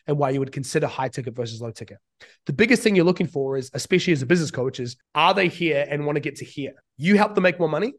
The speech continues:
You in the D Ms don't have to figure out, uh, are they a hundred percent on board with this idea, right? But one of the things I will say is you want your marketing to do a great job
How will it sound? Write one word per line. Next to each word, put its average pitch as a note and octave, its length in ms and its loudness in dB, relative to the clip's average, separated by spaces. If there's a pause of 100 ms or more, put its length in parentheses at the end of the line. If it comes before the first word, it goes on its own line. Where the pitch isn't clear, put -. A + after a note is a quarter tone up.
(100)
You F3+ 340 0
in F#3+ 180 2
the E3+ 80 2
D E3 200 0
Ms D#3 180 -2
don't E3 200 2
have D#3 220 -8
to - 80 -8
figure C#3+ 320 -2
out, C#3 260 0 (300)
uh, B2 300 -2 (240)
are D3 160 6
they D3+ 160 6
a C#3 40 4
hundred D3 360 -2
percent C#3 240 -2
on C3 160 -2
board B2+ 240 -2
with A#2+ 120 -6
this A#2 160 -8
idea, G#2 320 -8 (200)
right? D3 200 -4 (280)
But F3 160 4
one G#3+ 160 6
of A3+ 80 6
the G3 80 0
things G3 260 2
I D#3+ 80 4
will F3 240 4
say C#3 320 0
is B2+ 240 -4
you D3+ 220 2
want G#3 240 2
your F3 120 2
marketing D3+ 580 -2
to C#3+ 120 -8
do C#3+ 160 0
a C#3+ 60 2
great C#3+ 320 0
job C#3+ 360 2